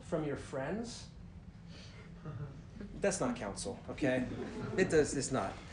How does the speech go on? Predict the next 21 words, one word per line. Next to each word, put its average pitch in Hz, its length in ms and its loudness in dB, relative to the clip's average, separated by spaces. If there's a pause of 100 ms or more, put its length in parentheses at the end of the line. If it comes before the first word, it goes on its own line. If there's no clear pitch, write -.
(140)
They're 214 140 12
the 208 60 12
same 208 260 12
age 180 220 10
as 175 160 8
you. 208 240 10 (480)
It, 202 240 6
it's 214 200 12
like 226 200 10
the 175 100 6
rat 175 460 10
on 160 120 6
the 147 60 4
Titanic 160 640 4
who's 135 120 -2
giving 147 240 2
advice 143 420 4
to 135 60 -6
the 131 120 4
other 123 140 4
rat, 123 340 4